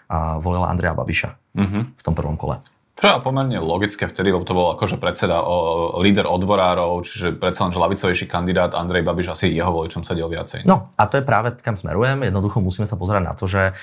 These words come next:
Speaker 1: aký profil, e, voliča oslovujú tieto strany, ktoré by sa teda eventuálne mohli, e, vzdať, e, účasti vo voľbách.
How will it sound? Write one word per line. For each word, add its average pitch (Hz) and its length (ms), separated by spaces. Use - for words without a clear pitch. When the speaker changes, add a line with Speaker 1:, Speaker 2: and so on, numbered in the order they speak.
Speaker 1:
aký - 160
profil, 92 480
e, 92 120
voliča 82 560
oslovujú 90 400
tieto - 160
strany, - 240
ktoré - 160
by 82 80
sa - 160
teda 78 160
eventuálne 90 400
mohli, 90 240
e, - 0
vzdať, 82 400
e, 82 240
účasti - 320
vo 76 160
voľbách. 131 360